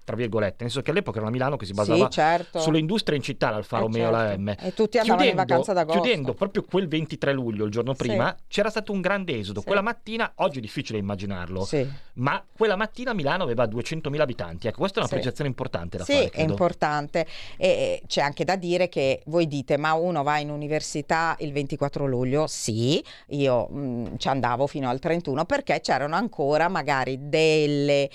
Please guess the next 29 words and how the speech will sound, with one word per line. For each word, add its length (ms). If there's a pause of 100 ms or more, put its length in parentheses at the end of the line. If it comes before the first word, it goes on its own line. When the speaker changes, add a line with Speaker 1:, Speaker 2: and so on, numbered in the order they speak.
(200)
Speaker 2:
sessioni 920
che 120
si 160
protraevano, 920
soprattutto 640
per 160
delle 220
facoltà, 760 (260)
ehm, 960
gli 120
istituti 560
erano 260
ancora 300
aperti 380
per 180
delle 260
consultazioni, 800
anche 240
il 100
sabato 440
delle 180
volte 220
capitava, 440
a 20
me 200
è 40
capitato 460
parecchie 420
volte 320